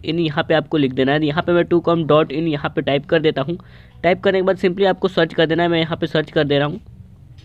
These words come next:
इसका लिंक आपको वीडियो के नीचे डिस्क्रिप्शन में मिल जाएगा, डायरेक्ट आप इस वेबसाइट पे आ सकते हैं। यहाँ पे आपको स्क्रॉल करके नीचे आना है। मैं यहाँ पे स्क्रॉल करके नीचे आता हूँ। नीचे आने के बाद यहाँ पे देखते हैं फर्स्ट, सेकंड, थर्ड डोज, यहाँ पे दो हज़ार बाईस का न्यू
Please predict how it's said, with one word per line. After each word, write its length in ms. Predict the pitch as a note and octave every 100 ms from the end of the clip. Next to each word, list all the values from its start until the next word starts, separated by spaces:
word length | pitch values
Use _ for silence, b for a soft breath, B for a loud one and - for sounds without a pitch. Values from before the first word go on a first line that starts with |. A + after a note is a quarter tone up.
| - - B B B
इसका 200 | F3 A3
लिंक 160 | A3+
आपको 220 | G#3 G3 G#3+
वीडियो 220 | F#3+ G3+
के 60 |
नीचे 180 | G3+ G3+
डिस्क्रिप्शन 420 | F#3 F3+ F3+ G3+
में 80 | G3
मिल 140 | F#3+ F3+
जाएगा, 180 | F3+
डायरेक्ट 300 | F3 E3 F3
आप 160 | C#3+ E3+
इस 120 | F3
वेबसाइट 360 | D#3+ D3+ E3 D#3
पे 80 | D#3
आ 80 |
सकते 260 | D#3+ F3+ -
हैं। 140 | F#3
यहाँ 300 | E3+ D3+ E3 E3
पे 60 |
आपको 260 | F3 E3 - -
स्क्रॉल 300 | C#3+ D#3+ D#3+
करके 280 | F3+ F3+ D#3
नीचे 240 | C#3+ D3
आना 200 | E3+ C#3+
है। 120 | D#3+ - B B B B -
मैं 80 |
यहाँ 100 | D#3+
पे 140 | E3 E3
स्क्रॉल 280 | - D#3+ E3
करके 260 | F3 F3
नीचे 260 | D3+ C#3+ F3
आता 240 | D3+ C#3
हूँ। 200 | C3 D#3+ - b b -
नीचे 160 | E3
आने 160 | G3+ G3
के 60 |
बाद 120 | F#3+ F3+
यहाँ 200 | F3 -
पे 60 | F#3
देखते 200 | F#3 G3
हैं 80 |
फर्स्ट, 360 | G3 - F3 F#3
सेकंड, 320 | F#3 E3 F3+ F3
थर्ड 180 | E3 E3
डोज, 260 | E3+ E3+ -
यहाँ 240 | D#3+ D#3 D3
पे 80 | F3
दो 520 | D#3+ - _ - D#3+
हज़ार 140 | E3+
बाईस 220 | D#3 E3
का 100 | E3
न्यू 260 | E3 E3+ F#3+